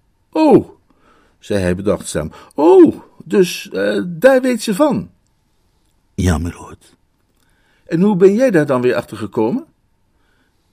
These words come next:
"Ik was een onopzettelijke toehoorder bij een conversatie tussen zijn edelheid en milady. Ik kwam toevallig langs de deur die zijn edelheid verzuimd had te sluiten." "En jij kwam, zag en luisterde toe?"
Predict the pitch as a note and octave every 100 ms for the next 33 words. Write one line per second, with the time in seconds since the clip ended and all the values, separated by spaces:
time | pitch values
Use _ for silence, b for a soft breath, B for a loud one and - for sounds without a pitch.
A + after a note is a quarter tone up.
0 | _ - E2 D#2+ E2 D2 - - F2 E2+
1 | - F2+ F2 F2 - - - G2+ E2+ -
2 | F2+ D#2+ D#2+ - B B B B E2 E2
3 | E2 F#2 D#2+ D#2+ D2+ - D#2+ - D#2+ -
4 | E2 F2 E2 E2 D#2+ - G2 F#2 D#2+ E2
5 | F2 - - E2 D#2 D#2 E2 D#2+ D#2 D#2
6 | - _ b b b b b F2+ - F#2
7 | F#2+ F#2+ F2+ F2 F2 E2+ F2 E2 F2 D#2+
8 | F#2 F2+ F#2 F2 - b b b - D#2+
9 | D2+ - E2+ E2+ E2 - D2+ E2 E2 D#2
10 | E2+ - - F#2+ D#2+ - - - _ -
11 | G3 F#3 F#3+ F3+ - F#3 A3 - - G#3+
12 | - - F3+ F3 G3 G3 G3 E3 E3+ G#3+
13 | C4+ F4